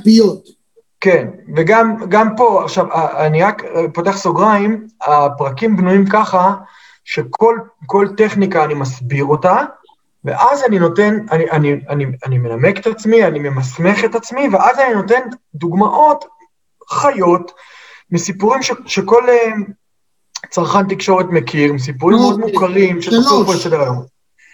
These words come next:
Speaker 1: אמרנו, אחד,
Speaker 2: אה,
Speaker 1: שימוש במקור כוזב,
Speaker 2: שימוש
Speaker 1: מקור
Speaker 2: במקורות
Speaker 1: אנונימי.
Speaker 2: אנונימיים,
Speaker 1: שתיים,
Speaker 2: סתימת פיות.
Speaker 1: סתימת פיות. שלוש.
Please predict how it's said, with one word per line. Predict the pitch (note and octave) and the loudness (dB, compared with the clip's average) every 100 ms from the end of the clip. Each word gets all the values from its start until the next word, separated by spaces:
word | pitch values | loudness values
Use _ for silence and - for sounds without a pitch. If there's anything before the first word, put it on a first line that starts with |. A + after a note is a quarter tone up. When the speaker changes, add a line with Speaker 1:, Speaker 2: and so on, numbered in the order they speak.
| - | 2
Speaker 1:
אמרנו, | G#3+ B3+ A#3 F3+ F3 | 2 4 2 0 -2
אחד, | G3+ F3+ E3+ | -2 2 4
Speaker 2:
אה, | F3 E3+ F3 F3 F#3+ - _ | 4 2 0 0 -4 -12 _
Speaker 1:
שימוש | - A#3 A3+ C#4 A3+ | -2 4 4 4 0
במקור | E3+ A3+ A3+ G3+ G3+ - - A#3 A3+ G3+ - | 2 2 4 4 2 -2 2 4 4 0 -4
כוזב, | - G#3 G#3 G#3+ A#3 G#3+ | 0 2 2 2 4 2
Speaker 2:
שימוש | D#3+ F#3+ A3+ A#3 | 0 2 2 2
Speaker 1:
מקור | A#3 G#3+ | 0 2
Speaker 2:
במקורות | G3+ G3+ G3+ | 2 2 2
Speaker 1:
אנונימי. | G3 - | 2 2
Speaker 2:
אנונימיים, | A3 A3 A3+ A#3 A3+ _ | 2 4 4 2 -6 _
Speaker 1:
שתיים, | - - G3 G#3 A#3 | -18 -4 2 2 2
Speaker 2:
סתימת | |
פיות. | G#3 G3+ F#3+ A#3 A#3 | -2 2 4 4 2
Speaker 1:
סתימת | - A3+ | 2 2
פיות. | G#3 A3+ A3 | 2 0 0
שלוש. | G#3+ B3 A#3 - - - | 0 2 0 -2 -12 -20